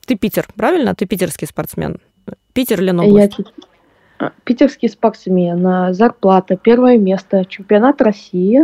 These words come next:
Speaker 2: составляет двадцать пять тысяч рублей.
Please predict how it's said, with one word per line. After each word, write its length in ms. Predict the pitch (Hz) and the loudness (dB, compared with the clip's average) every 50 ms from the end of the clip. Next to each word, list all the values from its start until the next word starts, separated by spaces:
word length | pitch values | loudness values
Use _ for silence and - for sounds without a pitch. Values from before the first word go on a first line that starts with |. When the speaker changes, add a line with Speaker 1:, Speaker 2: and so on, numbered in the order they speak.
| 311 320 - - _ _ _ _ _ _ _ _ _ | 2 -2 -8 -20 _ _ _ _ _ _ _ _ _
Speaker 2:
составляет 880 | _ - - - _ - 214 196 190 185 180 180 180 190 226 277 320 311 320 _ - | _ -20 -20 -14 _ -2 -2 0 2 2 2 4 4 4 4 4 4 2 0 _ -4
двадцать 840 | 185 180 190 208 247 285 285 _ - 285 285 269 - _ - - - - _ _ _ _ _ _ _ _ _ _ _ _ | 0 2 4 4 4 2 2 _ 2 2 2 2 -2 _ -20 -20 -20 -20 _ _ _ _ _ _ _ _ _ _ _ _
пять 280 | - 233 254 294 311 - _ _ - | 0 2 2 2 0 -2 _ _ -4
тысяч 440 | - 240 254 - 311 294 - - | -4 -2 -2 0 -2 -2 -2 -2
рублей. 540 | 269 233 202 185 190 180 180 175 180 190 - | 0 0 0 0 2 2 2 2 0 -4 -8